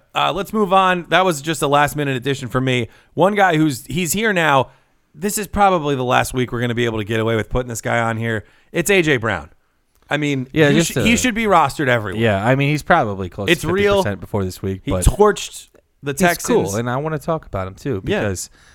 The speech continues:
Speaker 2: you know, he played on the same college team as D K Metcalf, and I think that because he didn't put up, like, a hundred bench reps and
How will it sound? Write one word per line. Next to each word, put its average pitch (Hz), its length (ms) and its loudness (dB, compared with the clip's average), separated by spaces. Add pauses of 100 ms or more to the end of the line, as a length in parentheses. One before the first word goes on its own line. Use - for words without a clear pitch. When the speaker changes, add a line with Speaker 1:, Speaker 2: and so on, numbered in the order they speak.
(160)
Speaker 2:
you 165 80 -2
know, 143 220 0 (280)
he 180 220 -6
played 196 280 0
on 196 120 0
the 147 40 -4
same 151 240 -4
college 135 320 0
team 135 200 -6
as 98 80 -8
D 113 160 -6
K 104 160 -6
Metcalf, 101 480 -4
and 101 100 -6
I 101 80 -2
think 123 300 -6
that 110 240 -2 (280)
because 127 340 -2
he 131 100 -6
didn't 117 340 -6
put 120 180 -4
up, 113 200 -2
like, 113 160 -2
a 95 60 -10
hundred 110 360 -2
bench 107 300 -4
reps 107 320 -4
and 95 200 -12